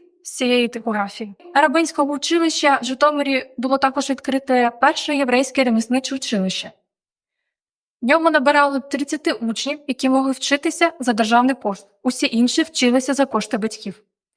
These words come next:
Приймали хлопчиків від тринадцяти до п'ятнадцяти років. В цьому училищі були, були зробле-, бу-, були зроблені приблизно шістдесят срібних експонатів. Одним із них є рімоніни. Це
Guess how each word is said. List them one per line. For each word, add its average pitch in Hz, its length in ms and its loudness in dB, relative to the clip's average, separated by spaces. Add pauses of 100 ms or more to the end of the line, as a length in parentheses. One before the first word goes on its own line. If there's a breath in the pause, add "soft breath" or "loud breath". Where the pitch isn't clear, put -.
(280 loud breath)
Приймали 285 440 4
хлопчиків 277 640 -4
від 247 120 -2
тринадцяти 269 760 0
до 240 100 -2
п'ятнадцяти 240 540 -2
років. 214 280 -8 (1300)
В - 80 -20
цьому 311 640 2 (180)
училищі 311 600 2
були, 269 460 2
були 247 240 0
зробле-, 247 560 0
бу-, 240 320 -4
були 262 200 -2
зроблені 254 480 2
приблизно 247 720 0
шістдесят 233 840 0
срібних 254 600 -4
експонатів. 208 540 -8 (720)
Одним 302 360 0
із 294 140 -2
них 285 240 -4 (200)
є 233 200 2
рімоніни. 233 500 0 (580)
Це 233 440 0